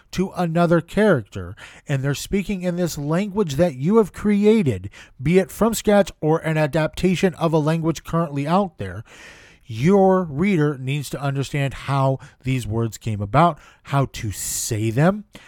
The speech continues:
how to read them, how to comprehend them, how to understand them, and how to enjoy them. So everything together makes for a solid reading experience.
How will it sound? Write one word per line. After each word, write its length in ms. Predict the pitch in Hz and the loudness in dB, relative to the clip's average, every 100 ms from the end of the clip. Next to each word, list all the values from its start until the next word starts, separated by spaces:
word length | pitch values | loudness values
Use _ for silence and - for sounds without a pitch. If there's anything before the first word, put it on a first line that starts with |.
| _ | _
how 300 | - 135 127 - | -4 -2 -2 -8
to 240 | - 110 | -4 -2
read 460 | 101 101 127 143 135 | -2 -2 -2 -2 2
them, 260 | 170 190 - - _ | 2 2 -12 -20 _
how 200 | 135 131 | -4 -2
to 160 | - 107 | -4 -6
comprehend 720 | 117 113 104 92 123 147 156 | -6 -4 -6 -6 0 0 4
them, 340 | 160 185 190 - _ | 4 4 0 -14 _
how 200 | - 143 | -2 -2
to 180 | 131 139 | -2 -6
understand 640 | 113 104 - - 135 156 151 | -6 -6 -8 -2 0 2 0
them, 200 | 165 160 - - - | -2 -4 -16 -10 -6
and 160 | 123 | -4
how 180 | 107 156 | -2 -4
to 240 | 151 156 | -2 -4
enjoy 540 | 143 123 - 147 202 208 | -4 -6 -4 0 0 0
them. 280 | 131 123 123 - _ | -4 -6 -10 -20 _
So 260 | - 147 - - | -6 -6 -6 -4
everything 580 | 170 202 226 247 247 208 | -2 -2 -2 -2 -2 -4
together 600 | 208 170 226 180 139 - - _ | -10 0 0 2 -2 -6 -18 _
makes 240 | 135 139 | -6 -6
for 180 | - 156 | -4 -2
a 80 | 135 | -2
solid 400 | - 143 127 110 | -2 -2 -2 -2
reading 300 | 113 113 110 | -2 -2 -4
experience. 720 | 104 - - 151 104 - - | -6 -6 2 2 2 -6 -18